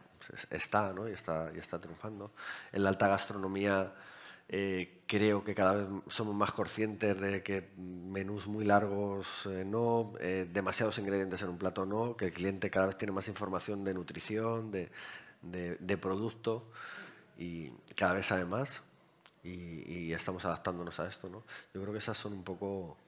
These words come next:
un poco lo que está viniendo, ¿no? Eh, y, y donde vamos a, donde vamos a ir.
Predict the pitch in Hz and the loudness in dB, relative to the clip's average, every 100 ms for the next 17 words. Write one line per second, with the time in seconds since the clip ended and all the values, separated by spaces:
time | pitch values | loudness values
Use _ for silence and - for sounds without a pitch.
0 | - - - - - 90 101 104 98 90 | -20 -18 -16 -16 -12 -8 -2 0 2 2
1 | 104 98 87 95 90 76 107 - - - | 4 4 4 0 -2 -6 -8 -14 -20 -12
2 | 80 82 76 53 - - 60 64 76 82 | -10 -8 -10 -10 -12 -12 -12 -12 -8 -6
3 | 78 82 90 - 90 78 78 78 80 90 | -2 -2 -2 -2 2 2 0 -2 -4 -4
4 | 76 82 | -4 -4